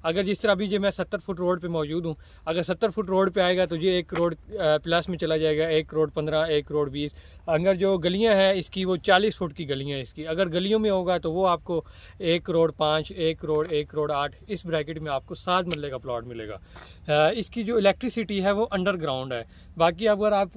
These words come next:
आई फ़ोर्टीन की देखें, आई सिक्सटीन की देखें, इसकी इलेक्ट्रिसिटी जो है वो ओपन है। आई फ़िफ़्टीन का जो कॉन्ट्रैक्ट साइन हुआ हुआ है, उसमें इलेक्ट्रिसिटी जो है वो अंडरग्राउंड है।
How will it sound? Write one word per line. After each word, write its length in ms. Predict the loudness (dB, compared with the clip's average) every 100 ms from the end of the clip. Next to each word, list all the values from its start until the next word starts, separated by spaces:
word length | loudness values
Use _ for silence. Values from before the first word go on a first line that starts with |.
| 0
आई 120 | 0
फ़ोर्टीन 420 | 2 -2 0 -2 -2
की 100 | -2
देखें, 360 | -2 -2 -2
आई 180 | -2 -2
सिक्सटीन 460 | -4 -10 -6 -6 -4
की 80 |
देखें, 320 | -6 -6 -6 -10 -12 -14 -6
इसकी 260 | -6 -4 -2
इलेक्ट्रिसिटी 540 | 0 -2 -6 -6 -6
जो 120 | -2
है 100 | 0
वो 120 | 0 0
ओपन 400 | -2 0 -2 -4
है। 320 | -8 -14 -20 -14 -2
आई 200 | 0 2
फ़िफ़्टीन 480 | -2 -4 -2 0 2
का 80 | 4
जो 120 | 2
कॉन्ट्रैक्ट 400 | 0 0 0 0
साइन 260 | 0 0 0
हुआ 180 | 0 0
हुआ 180 | 0
है, 120 | 0 -2
उसमें 360 | -6 -6 -2
इलेक्ट्रिसिटी 560 | -2 -2 -4 -8 -6 -6
जो 120 | -4
है 100 | -2
वो 100 | -2
अंडरग्राउंड 580 | -6 -6 -6 -2 -2
है। 60 | -2